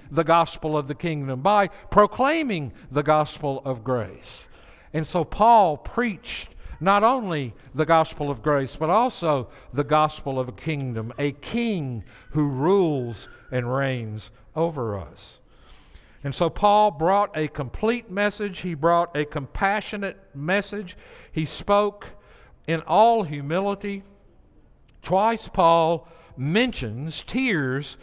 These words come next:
in which he persuaded others as revealing his longing that they turn from dead idols to find life in the Lord Jesus Christ. Especially to the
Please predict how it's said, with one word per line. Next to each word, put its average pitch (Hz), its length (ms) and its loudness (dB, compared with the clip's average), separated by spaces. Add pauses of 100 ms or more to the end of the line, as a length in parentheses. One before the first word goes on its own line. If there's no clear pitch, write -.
(240)
in 151 140 -2
which 190 200 -2
he 202 120 -4
persuaded 214 800 0
others 151 720 0 (360)
as 156 200 2
revealing 202 680 -2
his 156 260 -4
longing 156 560 0
that 139 160 -6
they 139 160 -2
turn 196 440 -2
from 131 320 -6
dead 180 520 -2
idols 120 720 -2 (340)
to 147 100 0
find 143 420 2
life 175 420 2
in 151 140 -6
the 135 80 -2
Lord 147 380 -2
Jesus 131 680 -6
Christ. - 880 -10 (1120)
Especially 226 520 -2
to 214 160 -4
the 165 240 0